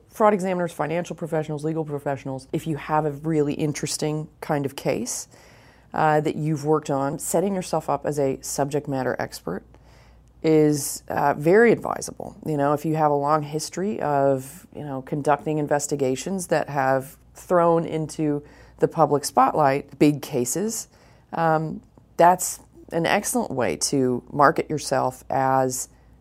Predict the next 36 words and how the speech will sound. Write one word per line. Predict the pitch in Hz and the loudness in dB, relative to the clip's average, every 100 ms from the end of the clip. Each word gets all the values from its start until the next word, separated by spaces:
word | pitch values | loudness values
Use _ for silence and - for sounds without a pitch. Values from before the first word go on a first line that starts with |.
| - | -8
you | 139 | -4
know, | 120 120 143 | -4 -4 -4
a | |
professional, | 139 139 - 147 - 139 131 143 - | -4 -4 0 0 0 -2 -4 -4 -12
uh, | - 80 78 | -14 -10 -12
fraud | - 202 | 4 6
examiner | 170 160 147 170 | 6 4 2 2
or, | 165 147 120 | 2 2 0
or, | 151 147 - | 0 0 -4
you | |
know, | 160 139 - | -6 -6 -4
an | 156 - | -6 -4
expert | 160 - - 143 - - - - _ | -6 -6 -4 -4 -4 -18 -20 -20 _
in | - 170 | -4 0
that | 147 131 - | 0 0 -2
field. | - 208 - - - - - - - | -6 -4 -4 -6 -12 -20 -20 -20 -6
And | 170 160 156 151 | 0 2 2 0
reporters | 175 - 208 196 | -4 2 2 2
appreciate | 156 180 160 - - - | 0 -2 -2 -4 -10 -8
that. | - 50 - | -8 -8 0
They | 165 165 160 | 6 6 6
often | - 147 - 143 | 2 0 0 -8
turn | - 143 139 131 | -4 -2 -2 -4
to | 147 | -6
subject | 135 151 135 139 143 | -2 -2 0 -2 -2
matter | 135 131 - - | -4 -2 -4 -2
experts | 147 135 - - 135 - | -2 -2 -6 -6 -6 -6
for | - - 139 135 | -6 0 2 2
sort | 135 160 143 | 0 0 0
of | 139 - - | -2 -8 -4
independent | 208 196 170 170 165 143 | -2 0 -2 -2 -4 -4
commentary | - 147 151 147 - 135 - - | -2 0 2 0 -2 -4 -4 -4
on | - 147 151 147 | 2 6 6 4
prominent | - 127 127 - | -2 -4 -4 -4
fraud | - 123 131 | 2 2 2
cases. | - - - - - | -6 -12 -10 -12 -12